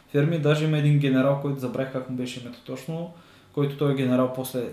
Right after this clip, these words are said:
става най-богатия човек в Зимбабве, един от най-богатите хора в Зимбабве, умира много по загадъчен начин, по вр-, в пожар. Да. А, като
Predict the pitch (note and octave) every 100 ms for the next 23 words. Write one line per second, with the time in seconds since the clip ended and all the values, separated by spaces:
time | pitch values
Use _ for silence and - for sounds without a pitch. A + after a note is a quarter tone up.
0 | - - - B2+ B2+ C3 C3 C3 B2+ B2
1 | B2 - A#2+ A2 - - - A#2+ A#2 A#2
2 | A#2 A2 C3+ D3 C#3+ C3 B2+ B2+ B2+ C3
3 | B2+ B2 A#2+ B2+ D3+ C#3 C3 D#3+ C3+ C3+
4 | B2 A2 - - C3+ B2+ B2 B2 A#2+ -
5 | G#2+ G2 - G#2 G2+ - A2 A2 A2+ -
6 | - B2+ A#2+ A#2+ A#2+ - - - - -
7 | - - - - - - - - - C#3
8 | C3 A#2 - - _ - C3+ C#3 C3 C3
9 | B2+ B2 - _ _ _ _ - - -
10 | D3+ D3 C#3+